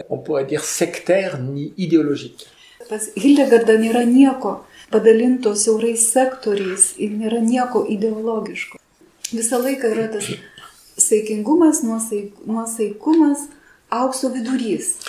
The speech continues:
Speaker 2: Labai didelis vidinis apsisprendimas,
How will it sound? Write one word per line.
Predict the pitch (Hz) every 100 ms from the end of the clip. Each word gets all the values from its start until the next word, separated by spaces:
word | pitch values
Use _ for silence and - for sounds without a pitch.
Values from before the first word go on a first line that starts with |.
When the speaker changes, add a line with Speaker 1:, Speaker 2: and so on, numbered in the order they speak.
| - - - _
Speaker 2:
Labai | 214 226 226 262 277 269
didelis | 190 185 254 233 226 214 214 - -
vidinis | 208 185 285 381 320 285 - -
apsisprendimas, | 214 226 226 - - 214 214 240 214 - -